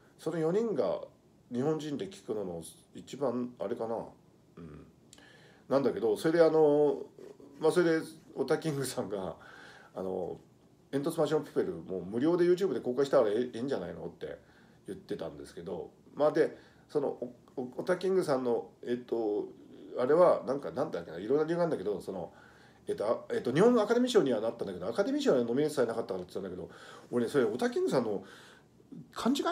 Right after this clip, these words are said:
な可能性あるのかなと思って、その、アカデミー賞ノミネー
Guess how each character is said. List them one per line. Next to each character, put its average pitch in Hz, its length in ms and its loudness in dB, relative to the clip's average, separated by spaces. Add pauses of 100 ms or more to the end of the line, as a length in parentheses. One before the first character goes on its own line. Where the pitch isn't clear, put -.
な 156 120 6
可 127 100 0
能 120 80 4
性 120 80 0
あ 113 40 6
る 104 60 0
の 98 60 -4
か 92 80 -6
な 95 160 -4
と 95 100 -8
思 87 80 -10
っ - 20 -14
て、 90 160 -6
そ 104 120 -10
の、 90 180 -8 (420)
ア 151 120 -2
カ 247 160 4
デ 330 100 2
ミ 339 80 0
ー - 40 0
賞 208 160 4
ノ 135 100 6
ミ 151 100 2
ネ 180 100 6 (100)
ー 170 80 -4